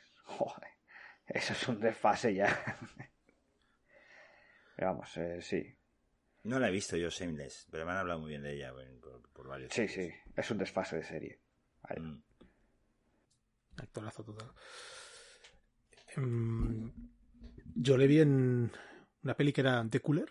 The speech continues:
Speaker 3: creo que era. ¿La habéis visto esa?
Speaker 2: ¿Es
Speaker 3: Es
Speaker 2: más
Speaker 3: un tío que
Speaker 2: cool?
Speaker 3: es, The Cooler, no, The Cooler era, es que ahora no me acuerdo.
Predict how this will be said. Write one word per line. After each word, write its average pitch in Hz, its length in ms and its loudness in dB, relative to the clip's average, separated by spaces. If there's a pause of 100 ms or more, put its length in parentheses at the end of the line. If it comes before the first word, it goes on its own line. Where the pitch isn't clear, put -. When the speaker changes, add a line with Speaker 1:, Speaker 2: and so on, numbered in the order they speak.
(120)
Speaker 3:
creo 151 160 -2
que 156 80 -2
era. 208 100 -2
¿La - 80 -10 (280)
habéis 127 180 0
visto - 220 -4
esa? 247 200 -8 (460)
Speaker 2:
¿Es - 60 -16
Speaker 3:
Es - 60 -10
Speaker 2:
más 110 120 -2
Speaker 3:
un 139 60 2
tío - 20 0
que 143 60 4
Speaker 2:
cool? - 100 2
Speaker 3:
es, - 180 -8 (1080)
The - 100 -4
Cooler, 131 300 -2
no, 147 200 2
The 135 140 -2
Cooler 196 400 -4
era, 233 180 -4 (100)
es - 100 -12
que - 120 -6
ahora 147 80 0
no 160 60 2
me 139 60 0
acuerdo. 120 300 -2